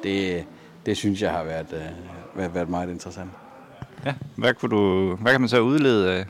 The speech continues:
Speaker 2: af de her to kampe, synes du?
Speaker 1: Nej, men jeg synes, at, øh, det er, det er spændende at se den udvikling, som, som man føler, man ser fra træning til træning, ikke? Og, og så komme op mod nogle klubber, altså Viborg, som vi mødte i dag, ikke? Øh, en klub, der har eksisteret i fyrre år,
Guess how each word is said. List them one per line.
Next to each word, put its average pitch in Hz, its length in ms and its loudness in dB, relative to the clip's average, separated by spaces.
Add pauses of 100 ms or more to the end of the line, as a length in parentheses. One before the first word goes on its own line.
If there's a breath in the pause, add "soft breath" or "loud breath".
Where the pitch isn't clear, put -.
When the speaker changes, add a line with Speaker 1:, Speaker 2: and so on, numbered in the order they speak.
Speaker 2:
af 113 100 -8
de 110 100 -2
her 107 120 2
to 117 200 0
kampe, 104 240 -2
synes - 220 -6
du? - 100 -8 (1120 loud breath)
Speaker 1:
Nej, 175 160 0
men 147 100 4
jeg 120 80 0
synes, 135 240 0
at, 98 220 -2
øh, 87 680 2
det 98 200 2
er, 87 200 -2 (720)
det 101 80 0
er 92 40 0
spændende 123 340 2
at 101 100 2
se 120 220 2
den 98 140 2
udvikling, 107 460 -2
som, 87 480 -6
som 95 180 -2
man 92 160 0
føler, 104 300 0
man 87 180 -2
ser 113 200 2
fra 87 120 -4
træning 101 340 -2
til - 120 -8
træning, 101 480 -2
ikke? 92 160 -4
Og, 90 60 -8 (120)
og 117 60 -8
så 110 120 0
komme 98 280 0
op 113 160 2
mod 95 280 -2
nogle 90 200 -4
klubber, 110 320 0
altså 87 280 -4 (600 loud breath)
Viborg, 117 300 8
som 95 180 0
vi 92 80 2
mødte 104 260 2
i 92 60 -2
dag, 101 240 2
ikke? 87 460 -4
Øh, 85 100 -8
en 87 100 -10
klub, 113 260 -4
der 90 60 -2
har 87 80 -2
eksisteret 95 380 -2
i 85 40 -12
fyrre 107 280 0
år, 95 240 -2